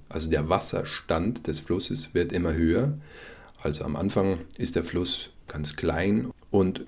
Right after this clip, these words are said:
dann regnet es und es regnet und es regnet weiter und der Fluss wird immer größer, immer schneller und gefährlicher. Und, äh, irgendwann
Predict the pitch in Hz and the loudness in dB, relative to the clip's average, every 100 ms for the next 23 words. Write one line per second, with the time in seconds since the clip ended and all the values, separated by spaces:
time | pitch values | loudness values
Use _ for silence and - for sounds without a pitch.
0 | - 90 92 135 104 95 90 92 117 - | -2 2 4 4 6 6 6 6 4 4
1 | - - - 123 131 - 90 90 107 - | -2 -8 6 8 10 8 6 6 0 0
2 | 101 92 101 87 85 - - - 147 147 | -2 4 4 4 0 0 0 4 2 2
3 | - - - - - 82 - 113 - 123 | -8 -12 -14 -4 0 0 4 4 6 6
4 | 131 127 110 95 80 - - 123 123 - | 8 10 10 6 4 0 2 6 6 4
5 | 82 82 78 78 - 87 - - 76 78 | 0 -2 -2 -2 -4 -2 -2 0 0 0
6 | 76 95 113 127 - - - - - 101 | 2 4 4 2 -6 -10 -12 -16 2 4
7 | 98 - 107 98 - - 147 160 147 98 | 4 2 2 2 0 8 10 10 4 2
8 | 82 98 147 | 4 4 2